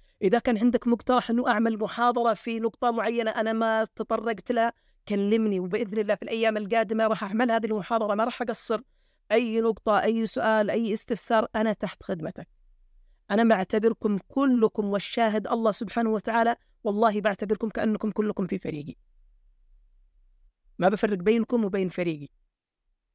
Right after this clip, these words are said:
والمعلومات اللي بقدمها لكم هي نفس المعلومات اللي بقدمها لفريقي. ما بقدم لفريقي معلومات مختلفة وأنتم معلومات ثانية. لا والله، نفس المعلومات، نفس التدريبات، نفس الخطوات،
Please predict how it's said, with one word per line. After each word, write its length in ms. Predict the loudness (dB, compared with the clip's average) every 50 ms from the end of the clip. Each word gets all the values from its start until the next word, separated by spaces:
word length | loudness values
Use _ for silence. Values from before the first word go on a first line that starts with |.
| _ _ _ _ _ -14 _
والمعلومات 560 | -2 0 2 2 2 2 2 2 2 2 2 2
اللي 140 | 0 2
بقدمها 440 | 0 0 -2 -2 -2 -2 0 0 0
لكم 220 | 0 -2 -4 -4 -2
هي 140 | -2 -2
نفس 280 | -2 -2 -4 -6 -6 -4
المعلومات 460 | -2 -2 -2 -2 -2 -2 -2 -2 -2
اللي 160 | -2 -2 -2
بقدمها 420 | 0 -2 -2 -2 -2 -2 0 0 0
لفريقي. 380 | 0 -2 -4 -4 -4 -2 0
ما 100 | 0 0
بقدم 340 | 2 2 0 0 0 0 -2
لفريقي 380 | -2 0 0 -2 -2 -2 0 -2
معلومات 440 | 0 0 2 2 2 2 2 0 -2
مختلفة 360 | -4 -4 -4 -4 0 0 0
وأنتم 320 | 0 0 -2 -2 -2 -2
معلومات 360 | -2 -2 0 0 0 0 -2 -2 -2
ثانية. 300 | -2 0 0 0 0 2
لا 120 | 2 2
والله، 460 | 2 2 0 0 2 4 4 2 2 -2 _ _ _ _ _ _ -2
نفس 300 | 0 0 0 -2 -2 0
المعلومات، 680 | 0 2 0 0 0 0 0 2 2 0 0 0 -2
نفس 220 | -2 -4 -2 -4
التدريبات، 680 | -6 -4 _ -2 -2 0 0 -2 2 2 2 0 0 -2
نفس 220 | -6 -6 -4 -2
الخطوات، 540 | -2 -2 -2 -4 -4 -2 0 2 2 0 0